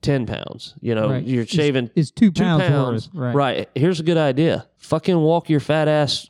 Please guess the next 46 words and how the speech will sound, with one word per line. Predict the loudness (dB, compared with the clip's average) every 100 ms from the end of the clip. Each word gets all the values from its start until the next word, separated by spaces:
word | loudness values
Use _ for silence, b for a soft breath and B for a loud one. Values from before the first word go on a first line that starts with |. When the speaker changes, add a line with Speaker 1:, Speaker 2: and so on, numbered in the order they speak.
| -2
Speaker 1:
around | 0 0 0
the |
block | 0 -2 -2 -6
a |
couple | -4 -2 -2
of | 0
times | 0 0 0 -2
and | -4 B B B
lose | 2 2 2 0 0
that | -2 -2
two | -2 0
pounds | 0 2 2 4
and | 2 2
Speaker 2:
<laughs> |
Speaker 1:
save | 2 2 0
yourself | -2 -2 -4 -2
two | 0
hundred | 2 0
bucks. | 0 -2 -2 -10 -6
Speaker 2:
But, | -4 -4 -6
well, | 0 4 4 2 -2
Speaker 1:
You |
know, | -2 -2 -2
I | -2
mean, | 0 -2 -4 -2
Speaker 2:
like, | 0 2
w-, | 0 -2 -12 -2
talking | 2 4 2
about | 2 2
Ohio, | 4 4 4 4 4 2 2
that | 0 0 -4 -4
the | -2 0
A | 0
T | 2 0
V | 2 0
trail | 0 0 -2
going, | -2 0 2 0 -2
Speaker 1:
Yep. | -2 0
Speaker 2:
it | -2
was | -6
pretty | _ 0 2
good | 2 0 0
climb | -2 -2 -2
getting | -2 -2 0
up | -2 -2
there. | -2